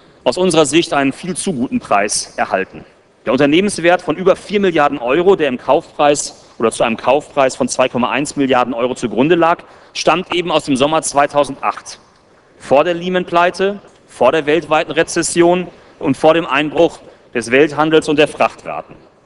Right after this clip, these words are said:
Und da muss sich der Senat, da muss sich Herr Doktor Freitag und auch Herr Gedaschke schon fragen lassen,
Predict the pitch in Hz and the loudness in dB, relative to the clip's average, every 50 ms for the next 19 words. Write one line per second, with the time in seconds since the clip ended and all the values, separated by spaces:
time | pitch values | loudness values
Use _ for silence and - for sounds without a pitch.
0 | _ _ _ - 117 131 131 151 196 180 - 196 160 170 156 165 147 131 127 127 | _ _ _ -2 0 2 2 2 0 -4 -2 0 0 0 0 0 0 0 2 2
1 | 143 170 208 214 160 143 147 165 156 170 151 147 135 120 131 143 - - 131 - | 2 2 0 0 0 -2 -2 -2 -4 -4 -2 -2 -2 0 0 -2 -2 -2 -6 -4
2 | - - 135 147 180 180 185 175 - 143 135 - - - - 131 120 117 113 - | -2 0 2 2 2 2 0 0 0 0 0 0 0 0 0 -2 -2 0 0 0
3 | 151 151 - 180 - 156 143 123 - - 120 123 135 147 165 165 170 165 - - | 0 0 -2 -2 0 0 0 0 0 0 2 2 2 2 0 0 -2 -2 -2 -2
4 | 190 202 202 | -4 -4 -4